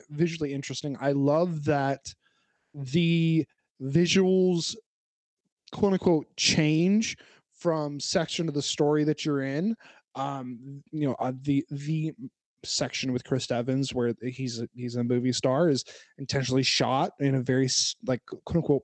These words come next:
big cinematic way, um, as opposed to, in comparison to what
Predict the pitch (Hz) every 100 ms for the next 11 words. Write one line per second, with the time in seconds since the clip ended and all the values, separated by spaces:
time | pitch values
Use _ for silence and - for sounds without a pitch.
0 | _ - 151 147 139 - 151 139 131 127
1 | 131 143 - 131 127 127 165 240 - -
2 | - - 139 135 127 127 147 165 151 165
3 | 165 - 147 151 180 160 175 175 180 190
4 | 156 156 160